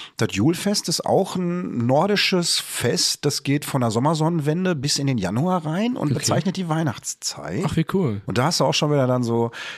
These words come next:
Speaker 1: die Stringenz nach, äh, Jolopukki.
Speaker 2: Mhm.
Speaker 1: Eigentlich ist das ja so ein heidnisches Fest dann wahrscheinlich,
Speaker 2: Ja.
Speaker 1: ne?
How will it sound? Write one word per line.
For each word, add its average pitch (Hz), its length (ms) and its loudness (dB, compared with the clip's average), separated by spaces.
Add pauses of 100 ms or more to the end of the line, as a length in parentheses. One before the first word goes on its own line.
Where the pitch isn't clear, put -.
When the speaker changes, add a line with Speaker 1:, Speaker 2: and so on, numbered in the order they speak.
Speaker 1:
die 113 80 -2
Stringenz 110 520 0
nach, 98 300 0 (480)
äh, 98 300 0
Jolopukki. 101 960 0 (120)
Speaker 2:
Mhm. 120 180 0
Speaker 1:
Eigentlich 120 120 2
ist 139 100 0
das 123 80 0
ja 120 80 0
so 117 100 -4
ein 110 180 -4
heidnisches 123 380 -6
Fest - 280 -4
dann - 100 -8
wahrscheinlich, 120 420 -2
Speaker 2:
Ja. 110 100 0
Speaker 1:
ne? 135 140 0